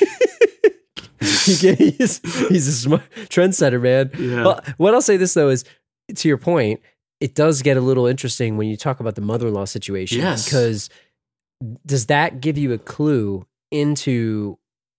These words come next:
Speaker 2: what happened with the husband or not? Because we mentioned the mother-in-law,
Speaker 1: Yeah.
Speaker 2: cl-, she claims to know where he is, but maybe she doesn't.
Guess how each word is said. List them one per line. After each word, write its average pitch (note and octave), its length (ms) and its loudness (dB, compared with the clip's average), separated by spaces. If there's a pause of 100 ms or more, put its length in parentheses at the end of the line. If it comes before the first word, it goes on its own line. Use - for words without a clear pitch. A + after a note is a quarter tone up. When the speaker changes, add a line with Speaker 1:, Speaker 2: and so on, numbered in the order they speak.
(200)
Speaker 2:
what B2+ 220 -2
happened B2+ 400 -2
with A2 100 -6
the A2 80 -8
husband A2 420 -6
or F#2+ 100 -8
not? F#2 320 -12
Because C#3 240 -4
we D3 80 2
mentioned D#3 300 0
the A#2+ 40 -2
mother-in-law, A2 640 -2
Speaker 1:
Yeah. C#3+ 120 -4
Speaker 2:
cl-, - 120 -8 (140)
she - 220 -6
claims C#3 440 0
to B2+ 100 -4
know G#2+ 200 -4
where G2 140 -4
he G2 120 -6
is, G2 120 -8
but - 180 -20
maybe A#2 180 -8
she G#2+ 140 -12
doesn't. G2+ 480 -4